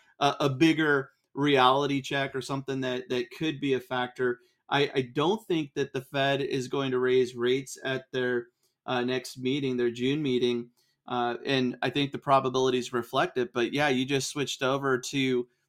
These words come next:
the, uh, the probabilities of when they might cut. And now traders are saying that there is likely to be one cut by the end of the year. A-, and that's a shift, right? Traders were saying three cuts,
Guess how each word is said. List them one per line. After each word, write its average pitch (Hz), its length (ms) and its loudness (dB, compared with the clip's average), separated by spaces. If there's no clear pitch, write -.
the, 123 560 2
uh, 117 380 2
the 120 100 -6
probabilities 131 960 0
of 127 280 -4
when 135 320 -2
they 147 160 -2
might 120 240 -2
cut. 170 360 -2
And 143 340 -2
now 165 720 0
traders 160 440 2
are 151 100 -2
saying 151 500 0
that 139 320 0
there 135 420 0
is 135 280 0
likely 135 380 -2
to 127 80 2
be 123 220 0
one 120 520 0
cut 180 420 0
by 175 180 0
the 180 180 6
end 180 160 0
of 180 80 2
the 180 80 4
year. 185 360 2
A-, 165 60 -2
and 175 200 0
that's 247 220 0
a 359 40 -6
shift, 302 580 -2
right? 180 280 2
Traders 247 380 -2
were 190 80 2
saying 175 380 0
three 277 260 0
cuts, 143 520 0